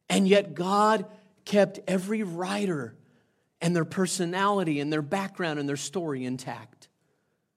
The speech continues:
That's the beauty of inspiration. Now, here's an important point that I think, uh, it sounds funny, but it's really important that we catch it, and that is the Bible is not God,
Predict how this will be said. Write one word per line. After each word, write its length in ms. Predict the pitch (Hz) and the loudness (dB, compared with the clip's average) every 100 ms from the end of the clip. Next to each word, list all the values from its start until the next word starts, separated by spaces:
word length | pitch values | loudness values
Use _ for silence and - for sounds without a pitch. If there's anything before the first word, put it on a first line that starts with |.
| _ | _
That's 240 | 131 - | -12 -6
the 80 | 156 | -6
beauty 340 | 135 156 170 147 | -4 -2 2 2
of 120 | 135 | 0
inspiration. 800 | 151 - 143 131 143 - 107 110 _ _ _ _ _ _ _ _ _ _ _ _ _ _ - | -2 -4 -4 -2 -4 -6 -10 -14 _ _ _ _ _ _ _ _ _ _ _ _ _ _ 4
Now, 80 | |
here's 260 | 196 294 311 | 8 8 6
an 100 | 311 | 4
important 520 | 262 - 202 165 156 | 2 4 2 4 0
point 320 | - 165 170 175 | -2 -2 -2 0
that 120 | 165 | 0
I 40 | |
think, 420 | 156 - 185 175 | -2 -2 -4 0
uh, 140 | 165 147 | 0 0
it 100 | 143 | -2
sounds 380 | - 226 233 - | 0 2 2 -2
funny, 320 | - 214 151 | -2 -2 -2
but 100 | 143 | -2
it's 180 | 151 - | -4 -4
really 220 | 240 208 | -4 -2
important 360 | 170 - 220 160 | -2 -2 -4 -2
that 80 | 143 | -6
we 80 | |
catch 280 | 147 233 233 | -4 -6 -4
it, 80 | 160 | -2
and 100 | 156 | 0
that 140 | 170 | 0
is 100 | 175 | 0
the 80 | 160 | 0
Bible 360 | 165 240 302 262 | 4 4 6 4
is 160 | 185 | 2
not 380 | 208 262 277 - | 2 2 2 0
God, 640 | 220 254 269 214 131 104 | 4 6 8 6 4 -4